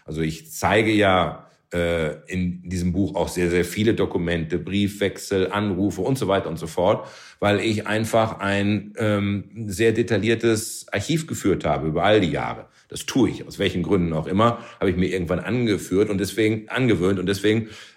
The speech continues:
ähm, habe ich nicht verstanden, was da zum Teil an falschen Geschichten unterwegs ist. Ähm, ich konnte ehrlicherweise mein Glück nicht fassen, als ich die, äh,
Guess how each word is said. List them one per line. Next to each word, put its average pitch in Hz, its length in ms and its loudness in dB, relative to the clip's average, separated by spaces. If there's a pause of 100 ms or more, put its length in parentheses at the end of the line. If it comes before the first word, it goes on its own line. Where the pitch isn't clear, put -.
ähm, 113 300 2
habe 110 180 -4
ich 110 100 -6
nicht 120 140 -2
verstanden, 117 580 0
was 107 160 0
da 107 200 0
zum 92 200 -4
Teil 104 460 2 (360)
an 95 320 0
falschen 95 380 0
Geschichten 85 380 -4
unterwegs 76 480 -6
ist. - 260 -12 (340)
Ähm, 107 600 4 (180)
ich - 160 -6
konnte 110 300 2
ehrlicherweise 104 720 2
mein 95 380 0
Glück 104 200 0
nicht 95 160 -2
fassen, 95 460 -2 (340)
als 90 560 -2
ich 92 220 -4
die, 87 220 0 (180)
äh, 87 420 -2